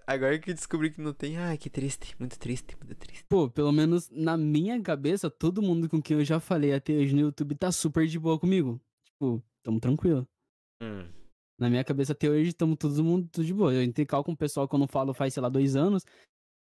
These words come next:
Speaker 2: É como se a gente nunca tivesse parado de se falar, tá ligado? Tamo, tamo junto sempre. Então eu não tenho briga com ninguém, literalmente, não.
Speaker 1: Mas, tipo assim, quando você tava em cal com alguém, alguém, tipo, te estressava pra caramba, tá ligado?
Speaker 2: Uhum.
Speaker 1: Ficava na boa, tá ligado?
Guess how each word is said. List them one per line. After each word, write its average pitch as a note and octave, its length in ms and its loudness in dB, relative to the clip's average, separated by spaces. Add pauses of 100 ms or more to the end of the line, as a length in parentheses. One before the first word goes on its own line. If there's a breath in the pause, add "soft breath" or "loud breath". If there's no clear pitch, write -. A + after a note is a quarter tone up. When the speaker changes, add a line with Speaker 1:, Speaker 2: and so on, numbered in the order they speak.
(880)
Speaker 2:
É C3+ 60 -2
como D3+ 180 -4
se - 80 -2
a D#3 40 4
gente E3+ 120 2
nunca E3+ 160 2
tivesse F#3 180 -2
parado F#3+ 200 -4
de - 60 -20
se - 40 -18
falar, A3+ 240 0
tá F#3 80 -4
ligado? C#3+ 240 0
Tamo, E3+ 460 2
tamo D#3+ 160 0
junto F#3+ 160 2
sempre. D#3 260 2 (380 soft breath)
Então B2+ 300 2
eu D3 40 4
não D#3+ 80 2
tenho D#3 160 0
briga D#3 220 0
com - 80 0
ninguém, E3 240 4
literalmente, D#3 440 2
não. D3+ 240 4 (480)
Speaker 1:
Mas, B2+ 100 -8
tipo - 140 -12
assim, C#3+ 160 -6
quando B2 200 -4
você - 80 -12
tava C3 160 -2
em B2+ 60 -6
cal B2 180 2
com - 80 -2
alguém, A2 500 2
alguém, G2 200 -2
tipo, - 260 -4
te A2 160 0
estressava A2+ 680 -4
pra A2 180 -10
caramba, A2 600 -4 (360 soft breath)
tá A2 80 0
ligado? A2 240 -2 (300)
Speaker 2:
Uhum. F3+ 180 0 (1300)
Speaker 1:
Ficava A#2 220 -2
na A2+ 100 -2
boa, G#2+ 260 -2
tá B2+ 100 -4
ligado? A2 540 -4